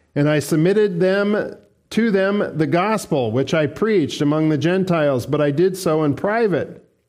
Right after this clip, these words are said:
to those who were of reputation, for fear that I might be running or had run in vain." So this is after Paul's, uh, first missionary journey here.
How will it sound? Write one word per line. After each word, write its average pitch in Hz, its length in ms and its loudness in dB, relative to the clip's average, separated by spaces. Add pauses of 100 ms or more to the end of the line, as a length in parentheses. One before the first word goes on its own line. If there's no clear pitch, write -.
(220)
to 147 100 0
those 185 340 2
who 180 120 4
were 165 260 2
of 135 120 0
reputation, 151 840 0
for 135 140 -2
fear 190 380 0
that 147 160 0
I 143 80 0
might 156 320 0
be 143 100 2
running 165 480 2
or 139 240 0
had 156 320 0
run 139 300 0
in 143 260 0
vain." 170 320 2
So 143 140 -2
this 196 220 0
is 127 120 0
after 147 400 -2
Paul's, 143 500 -2 (800)
uh, 143 140 0
first 165 340 0
missionary 156 600 0
journey 135 480 0
here. 127 480 0